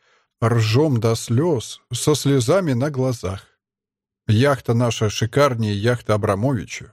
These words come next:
летит по системе голубой звезды Г Н тридцать девяносто восемь подальше от нее и от планет.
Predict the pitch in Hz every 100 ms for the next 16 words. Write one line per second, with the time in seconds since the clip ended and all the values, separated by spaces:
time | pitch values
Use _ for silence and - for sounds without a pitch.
0 | 113 98 131 220 220 156 - 139 - 180
1 | 147 127 120 117 143 120 110 110 110 151
2 | 156 120 120 156 123 110 139 - 117 104
3 | 104 101 - 95 110 165 - 143 - _
4 | _ - 110 107 113 87 - 90 - 104
5 | 139 202 127 143 127 143 123 98 80 _